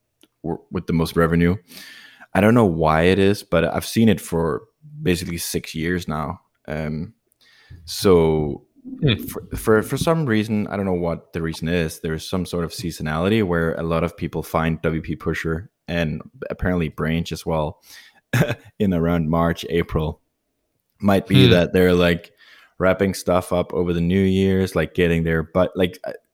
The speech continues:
Speaker 1: so I think there's a lag from people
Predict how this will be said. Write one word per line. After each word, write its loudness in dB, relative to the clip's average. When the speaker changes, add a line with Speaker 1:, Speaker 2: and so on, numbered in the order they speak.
Speaker 1:
so 0
I 0
think 0
there's 4
a 4
lag 0
from -2
people 0